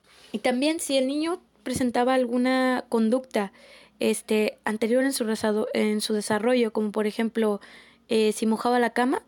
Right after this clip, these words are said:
lo puede volver a manifestar. Es muy importante estar atentos ante esta sintomatología. Ahora vamos a hablar de qué puede estar generando estrés en los niños. También existen ámbitos donde se pueden estar presentando estas situaciones.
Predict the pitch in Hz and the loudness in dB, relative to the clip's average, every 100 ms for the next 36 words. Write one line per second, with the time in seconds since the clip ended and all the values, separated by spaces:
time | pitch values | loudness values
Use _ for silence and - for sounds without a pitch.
0 | _ 226 220 - 240 247 214 214 233 233 | _ -6 -4 0 2 4 2 2 2 2
1 | 214 190 185 190 185 - 71 - - - | 0 -2 -6 -10 -10 -10 -12 -14 -18 -20
2 | - - 254 254 381 339 240 233 247 247 | -20 -4 -2 0 0 0 -2 0 0 0
3 | 254 247 240 233 254 262 302 269 226 220 | 0 2 0 2 0 0 -2 -2 0 0
4 | 214 - 220 220 208 202 202 202 196 185 | 0 -2 -4 -4 -2 -4 -4 -4 -4 -6
5 | 220 - - _ - _ - _ - - | -10 -12 -16 _ -16 _ -20 _ -20 -18
6 | - 311 415 392 349 392 285 254 254 320 | -2 0 2 2 2 0 2 2 2 0
7 | - - _ 269 349 349 453 - 403 - | -10 -20 _ -2 -2 0 -2 0 -2 0
8 | 349 320 370 285 254 247 233 233 214 208 | 2 2 4 2 2 0 0 0 0 0
9 | 208 202 196 185 208 - - _ _ _ | -2 -4 -4 -8 -12 -16 -18 _ _ _
10 | _ _ 233 240 330 415 285 - 285 - | _ _ 0 2 2 0 -4 -4 -4 -4
11 | 240 311 359 247 226 226 214 - 262 277 | -4 0 0 0 -2 -2 -6 -4 -4 -2
12 | 262 262 262 254 226 262 254 226 - 226 | -4 -8 -6 -8 -4 -2 0 -2 -4 -6
13 | 220 - - - 226 - - | -6 -8 -10 -14 -16 -18 -20